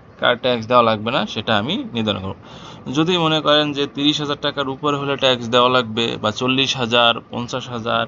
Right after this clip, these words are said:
বাংলাদেশ আইনে যেখানে calculate করে, basic, basic calculate করে, মানে,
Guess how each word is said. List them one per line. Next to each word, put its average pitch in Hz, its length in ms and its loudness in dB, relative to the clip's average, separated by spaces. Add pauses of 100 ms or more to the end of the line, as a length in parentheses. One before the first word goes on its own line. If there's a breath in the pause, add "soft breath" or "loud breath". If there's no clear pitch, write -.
(440 loud breath)
বাংলাদেশ 139 460 -2
আইনে 120 220 -2
যেখানে 170 440 -8
calculate 135 600 -6
করে, - 200 -6 (100)
basic, 170 340 0 (720 loud breath)
basic 143 420 0
calculate 175 520 2
করে, 113 340 0 (1200)
মানে, 90 240 -10